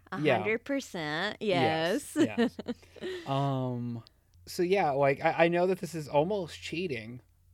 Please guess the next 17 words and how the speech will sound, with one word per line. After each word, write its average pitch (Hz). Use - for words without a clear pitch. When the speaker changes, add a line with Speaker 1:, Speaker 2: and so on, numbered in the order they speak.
Speaker 2:
because, 139
like, 135
you -
know, 214
we 339
do, 370
we 370
tend 330
to 311
do 294
movies 269
that 202
are 190
based 180
off 160
of, 151
uh, 135